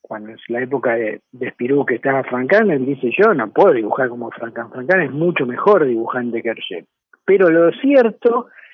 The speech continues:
es que en la B D, en la historieta, es, para mí, va, qué sé yo, es bastante más importante cómo contás y qué contás, ¿no? Y en ese sentido, por ahí las historias de la escuela de Marcel, o los personajes son más flojos.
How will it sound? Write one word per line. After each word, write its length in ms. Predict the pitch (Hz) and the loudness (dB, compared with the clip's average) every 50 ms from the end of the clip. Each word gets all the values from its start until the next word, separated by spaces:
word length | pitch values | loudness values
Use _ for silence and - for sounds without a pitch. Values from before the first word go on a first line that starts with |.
| _ _ - | _ _ -2
es 140 | 185 165 - _ | -2 -2 -2 _
que 120 | - - 165 | -2 -2 0
en 500 | 165 165 165 165 170 170 170 175 170 170 | 0 0 -4 -4 -4 -4 -4 -2 0 2
la 140 | 170 175 | 4 4
B 120 | 185 208 247 | 6 4 4
D, 280 | 285 320 302 233 175 | 4 4 4 4 2
en 80 | 156 143 | 2 2
la 60 | 135 | 0
historieta, 720 | 135 - - 170 180 262 285 240 - - 139 131 120 - _ _ _ _ _ _ _ _ - | 0 0 0 2 2 2 2 2 2 2 2 2 2 0 _ _ _ _ _ _ _ _ 2
es, 180 | - 226 214 - - - 160 143 _ _ - 139 120 | 2 2 2 2 -4 -10 -12 -12 _ _ -20 -18 -10
para 260 | - 135 131 139 160 | -4 -2 0 2 2
mí, 240 | 208 254 240 180 135 | 2 2 2 2 2
va, 320 | 120 139 139 123 110 98 - - | 4 4 4 4 4 0 -2 -4
qué 80 | - | -8
sé 60 | - - - - | -10 -8 -10 -10
yo, 80 | - - - | -8 -6 -2
es 160 | 156 165 175 | 0 2 2
bastante 400 | 165 127 - - 202 214 175 147 | 2 0 0 0 0 0 2 2
más 220 | 139 156 165 160 | 2 2 0 0
importante 800 | 165 139 127 131 120 - - 143 151 143 151 131 - - - - _ _ _ - | -2 -2 -2 -2 -2 0 -2 -2 0 0 0 0 0 -2 -8 -16 _ _ _ 0
cómo 240 | 170 180 185 165 | 0 2 2 2
contás 340 | 139 139 135 127 165 165 - | 2 0 2 2 0 0 0
y 80 | 170 143 | -2 -4
qué 180 | - 156 151 | -2 -2 0
contás, 560 | 135 156 135 135 139 135 147 127 120 113 107 117 | 0 0 0 0 0 0 0 2 0 0 -4 -2
¿no? 340 | 131 147 185 214 226 214 _ _ _ _ _ _ _ _ - | -2 0 0 0 -2 -4 _ _ _ _ _ _ _ _ -4
Y 80 | 156 | -2
en 120 | 170 196 220 | 0 0 0
ese 180 | 254 240 220 | 0 0 2
sentido, 680 | 254 233 233 233 233 214 - 240 247 247 254 254 254 240 | 2 2 2 2 0 0 0 0 2 4 4 4 4 4
por 160 | - 202 185 | 4 4 2
ahí 160 | 180 208 226 | 2 2 2
las 200 | 220 208 160 - | 0 0 0 -2
historias 500 | 151 139 - 233 233 214 196 160 156 139 | -6 -4 2 4 4 6 6 4 4 4
de 40 | 135 | 2
la 60 | 131 | 0
escuela 200 | - - 185 180 | 0 0 0 0
de 60 | 175 | 2
Marcel, 420 | 165 156 147 139 196 214 226 214 170 | 0 0 0 0 0 0 2 2 2
o 180 | 135 139 143 139 | 2 2 2 2
los 100 | 135 - | 2 2
personajes 480 | - 147 139 - 190 220 233 240 - | 0 -2 0 0 0 2 2 0 0
son 120 | 202 190 180 | 0 0 2
más 180 | 165 135 - | 2 0 0
flojos. 520 | - 156 151 131 117 - - - - - | 2 2 2 2 2 -2 -6 -10 -12 -12